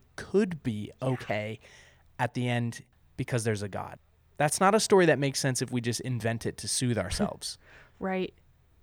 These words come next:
Speaker 1: It's too easy,
Speaker 2: It is.
Speaker 1: you know?
Speaker 2: It's scary easy. It's humbling. Like, wait, that's it? I can just be forgiven? And that's such an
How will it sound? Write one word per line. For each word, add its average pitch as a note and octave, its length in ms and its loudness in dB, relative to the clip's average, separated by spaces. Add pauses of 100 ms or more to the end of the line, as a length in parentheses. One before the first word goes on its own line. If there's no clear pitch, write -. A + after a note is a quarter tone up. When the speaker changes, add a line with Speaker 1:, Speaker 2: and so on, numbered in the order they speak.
(160)
Speaker 1:
It's - 160 0
too F#3 240 8
easy, D#3 440 4
Speaker 2:
It A3 180 10
is. A#3+ 220 8
Speaker 1:
you D3 100 4
know? C#3+ 180 8
Speaker 2:
It's D#3 100 6
scary B3 380 6
easy. F3+ 520 -2 (100)
It's G#3+ 180 0
humbling. A3+ 580 4
Like, E3+ 280 2
wait, G#3 320 4 (360)
that's G#3+ 300 4
it? A#3+ 380 2
I A3 100 6
can A#3 140 2
just G#3+ 160 0
be G#3 100 2
forgiven? G3+ 560 -4 (840)
And A#3 220 6 (680)
that's A#3+ 220 2
such - 420 2
an G#3+ 160 6